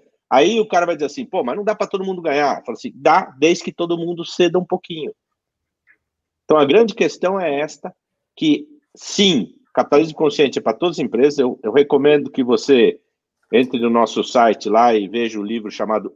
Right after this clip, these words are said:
Empreendedorismo Consciente, que é uma realidade brasileira, tá? De, que foi publicado agora esse ano,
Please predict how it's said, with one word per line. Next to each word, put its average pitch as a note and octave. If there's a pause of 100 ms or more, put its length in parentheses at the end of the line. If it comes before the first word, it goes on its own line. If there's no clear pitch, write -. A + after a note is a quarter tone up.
Empreendedorismo C3
Consciente, -
que -
é C#3
uma C3
realidade C#3+
brasileira, E3+ (500)
tá? A2+ (500)
De, A2
que A2+
foi B2+
publicado G#2+
agora G2
esse G2
ano, D3